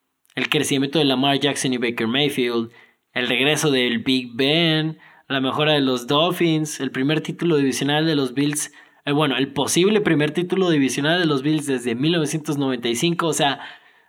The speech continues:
un chorro de historias, y esto es, va a estar, y esto es muy lo chingón de aquí de la N F L, o sea, tienes un chorro de historias, eh, o sea, la verdad es que, mm, está muy, muy padre cómo va, cómo está, pues es muy,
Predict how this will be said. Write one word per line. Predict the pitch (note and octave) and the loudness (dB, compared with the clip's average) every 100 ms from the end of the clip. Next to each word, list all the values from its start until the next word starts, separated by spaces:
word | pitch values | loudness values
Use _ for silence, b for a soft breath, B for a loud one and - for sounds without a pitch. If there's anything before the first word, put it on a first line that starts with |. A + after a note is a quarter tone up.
| - - | -10 -2
un | B3 A#3+ | -2 0
chorro | - A3+ A3 | 2 4 4
de | G3+ | 4
historias, | F3 D#3 C3 B2 | 2 0 0 0
y | D3 C3+ - | 0 -2 -4
esto | C#3 F3 F3 G3+ | -2 -2 0 0
es, | F3+ E3 | 0 -2
va | D#3 | 0
a | |
estar, | D3+ E3+ D3 | 0 0 0
y | D#3+ | 2
esto | F3+ A3+ | 2 2
es | G3+ | 2
muy | G3+ G#3 G#3 G3+ | 2 2 2 2
lo | E3+ D3+ C#3+ - - | 0 0 0 -4 -12
chingón | - E3 D3 D#3 F#3 | -2 0 2 2 2
de | F3 D#3+ D3 | 2 2 2
aquí | - | 0
de | D#3 D3+ | 0 2
la | D3+ | 0
N | D3+ | 0
F | D3 | 0
L, | C#3 B2+ | 0 -2
o | |
sea, | B2 A#2+ | -4 -4
tienes | E3 F3 E3 | -2 0 0
un | D#3 | -2
chorro | E3+ D3+ | 0 0
de | |
historias, | C3 - D3 D3+ D3 - B B B B B | -2 0 2 2 0 -4 B B B B B
eh, | A#2 A#2 A2 A2 | -4 -2 0 -2
o | A2 | -2
sea, | B2+ A#2+ | -4 -2
la | A#2+ | 0
verdad | B2 B2+ C#3 | 2 2 2
es | C3 - | -2 0
que, | C3+ B2+ B2 | 2 2 2
mm, | C3 B2+ C3 C3+ | 0 -2 -2 -4
está | C#3 - C3+ | -4 -4 -4
muy, | B2+ C3+ D#3+ F#3 | -4 0 2 2
muy | E3 E3+ D#3 | 2 2 0
padre | D#3 C#3+ C#3+ C#3 B2 A#2 B B B - | 0 2 2 2 0 -2 B B B -8
cómo | C3 C3 | -4 0
va, | C3 C3 B2 | 0 -2 -6
cómo | C#3 C#3+ | -4 -2
está, | C#3+ D3+ C#3 C#3+ C3+ A#2+ A#2+ | -2 0 0 2 0 -2 -4
pues | C3+ | -4
es | D#3+ D#3 _ | -4 -6 _
muy, | E3 D#3 F3+ G#3+ | -4 -2 0 0